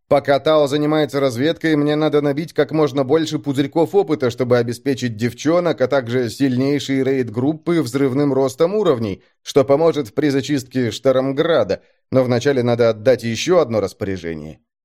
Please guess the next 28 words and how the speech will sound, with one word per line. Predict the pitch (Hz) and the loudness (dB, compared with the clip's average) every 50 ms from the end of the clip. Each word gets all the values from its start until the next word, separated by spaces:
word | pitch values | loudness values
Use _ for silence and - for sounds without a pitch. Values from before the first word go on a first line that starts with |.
| _ _ _ _ _ _ | _ _ _ _ _ _
"Аст, | 107 131 143 135 113 - - _ _ _ _ - | -2 0 0 -2 -2 -6 -12 _ _ _ _ 0
у | 104 110 123 | 2 4 4
нас | 135 165 180 180 160 - - | 4 2 2 0 0 0 -2
на | 156 156 151 | -2 -2 -2
складах | 156 - - 131 143 160 170 170 160 151 117 - - | -2 -4 -4 0 2 2 2 2 2 0 -2 -2 -8
скопилось | - - 131 120 127 147 156 156 143 117 | -4 -2 -2 0 0 0 2 2 2 0
уже | - 117 156 160 | 0 -2 0 0
неприлично | 147 143 123 143 143 135 143 143 - 165 160 | 0 0 0 0 0 0 -2 -2 -2 -4 -2
большое | 143 143 139 - - 160 156 143 | 0 0 -2 0 0 0 2 2
количество | 151 151 151 151 - 147 151 - 147 147 135 | 2 0 -2 -2 -2 -2 -4 0 0 0 0
карт | - 151 147 143 - | 2 0 0 0 -2
атрибутов. | 143 - - 147 147 156 170 - - 90 - _ _ _ _ _ _ _ _ _ - | -4 -4 -4 -4 -4 -4 -4 -6 -6 -8 -8 _ _ _ _ _ _ _ _ _ -2
Даже | 123 143 135 143 | 0 0 2 2
несмотря | 139 135 120 143 156 147 151 160 160 | -2 -2 -2 -2 -2 0 0 0 0
на | 156 151 147 | 2 0 0
активную | 139 - - 180 151 160 160 160 | -2 -2 -4 -4 -2 0 0 0
модификацию | 160 160 143 147 143 156 156 175 165 156 - 151 156 143 | 0 0 0 0 -2 -2 0 0 -2 0 0 -2 -2 0
статуса | 123 - 160 156 156 147 120 160 151 | 0 0 0 0 0 0 2 2 2
атрибута | 143 147 147 143 143 156 156 151 143 | 2 0 -2 -2 -2 -2 0 0 0
бойцов | 139 143 147 139 - 160 170 165 - | 0 0 0 0 0 -2 -2 -2 -2
и | 156 | -2
ремесленников | 147 143 156 156 135 123 147 143 143 143 131 - 143 - | -2 0 0 -2 -2 0 -2 0 0 0 -2 -2 -4 -4
клана, | - - 131 147 160 165 170 165 | -4 -2 0 0 0 2 0 0
запас | 156 160 160 - - 165 156 - | 0 0 0 0 0 -2 -2 -2
все | - - 160 156 | -2 0 2 2
равно | 151 147 147 165 165 | 2 2 2 0 -2
остается | 151 151 - 160 156 151 139 - 151 151 | -2 0 0 0 2 2 2 2 2 0
огромным. | 147 143 165 185 165 135 110 92 82 80 - | 0 0 0 0 0 0 -2 -2 -6 -8 -12